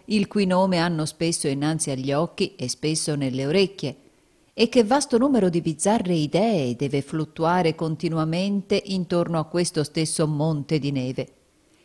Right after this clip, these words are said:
Il nome è bene adatto, monte di neve, e poi monte di neve insieme con una testa di saraceno,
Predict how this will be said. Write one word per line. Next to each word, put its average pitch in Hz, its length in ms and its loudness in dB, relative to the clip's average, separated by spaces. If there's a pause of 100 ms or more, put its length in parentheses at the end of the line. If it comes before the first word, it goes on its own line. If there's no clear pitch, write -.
(220)
Il 320 220 2
nome 240 360 2
è 226 180 2
bene 247 380 2
adatto, - 500 -8 (380)
monte 240 500 6
di 170 140 2
neve, 147 480 0 (420)
e 208 160 2
poi 165 460 2
monte 185 400 0
di 170 100 2
neve 160 280 0
insieme 165 580 0
con 196 180 2
una 156 200 0
testa 151 400 0
di 147 120 -2
saraceno, 151 760 0